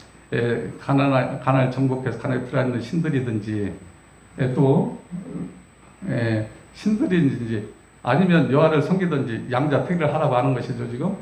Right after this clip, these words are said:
너희가 거주하는 땅에 있는 아무리 족속의 신들이든지 너희가 섬길 자를 오늘 택하라. 오직 나와 내 집은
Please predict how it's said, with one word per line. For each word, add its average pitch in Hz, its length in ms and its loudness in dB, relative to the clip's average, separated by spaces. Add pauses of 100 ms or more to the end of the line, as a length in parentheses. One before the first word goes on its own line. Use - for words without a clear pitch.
(260)
너희가 143 400 4
거주하는 135 420 2
땅에 127 220 0
있는 131 300 0
아무리 131 260 0
족속의 127 320 -4
신들이든지 120 840 -2 (320)
너희가 131 360 4
섬길 180 420 0
자를 139 320 -2
오늘 123 260 -2
택하라. 113 600 -2
오직 170 440 4
나와 131 360 0
내 117 160 -4
집은 131 340 -2